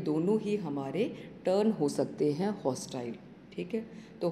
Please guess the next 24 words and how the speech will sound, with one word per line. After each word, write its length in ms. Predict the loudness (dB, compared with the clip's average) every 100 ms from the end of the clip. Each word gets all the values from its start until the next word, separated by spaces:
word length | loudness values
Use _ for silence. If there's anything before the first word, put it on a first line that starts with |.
| 2
hostile 460 | 0 2 2 4
witness 420 | 4 2 4 2 2
का 140 | 2
जो 180 | 4 4
दूसरा 380 | 2 -2 -2 -2
synonym 540 | 0 0 0 0 0
है 220 | -2 -6 -6
वो 100 | -6 -4
क्या 120 | -4
है, 260 | -2 -4 -6 -10 -16 -18 2
Adverse 640 | 4 4 4 6 6 4 0
witness, 480 | -4 -4 -6 -8 -10 -18 -8 2
unfavorable 880 | 4 4 4 2 2 0 0 -2 -6 -10 -6 4
और 180 | 4 4 2
the 100 | 0 2 2
unwilling 560 | 4 4 4 2 2 0
witness। 340 | -4 -6 -10 -10 -18 -20 -18 -6
ठीक 200 | -4 -4
है, 80 | -6 -8 -14 -6
तो 80 | -4
hostile 500 | 0 -2 2 4 4 4
witness 360 | 2 2 0 2
is 140 | 0 0 0
one 240 | 2 2